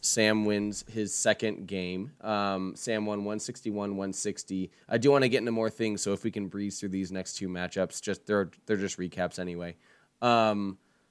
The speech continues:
Tom Brady only throws for a touchdown. He does rush for one. McCaffrey scoreless again. Got hurt on Thursday Night Football against Houston. He's gonna be out, what they're saying, um,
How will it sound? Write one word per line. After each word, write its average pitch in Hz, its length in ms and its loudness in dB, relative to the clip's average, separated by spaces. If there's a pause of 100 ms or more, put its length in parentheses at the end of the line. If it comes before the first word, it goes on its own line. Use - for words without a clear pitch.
(640)
Tom 147 200 6
Brady 151 200 8
only 143 180 6
throws 135 260 6
for 139 120 2
a 135 60 4
touchdown. 123 500 6
He 117 80 2
does 131 220 6
rush 135 220 6
for 110 120 2
one. 90 280 -2
McCaffrey 123 480 6
scoreless 113 500 2
again. 101 380 0
Got 95 240 -4
hurt 113 300 0
on 107 160 -2
Thursday 104 340 0
Night 101 180 -2
Football 101 360 2
against 90 400 -2
Houston. 135 400 4
He's 120 360 -2
gonna 113 180 -2
be 107 160 0
out, 101 300 4
what 104 220 0
they're 101 160 0
saying, 98 600 -2 (460)
um, 98 720 2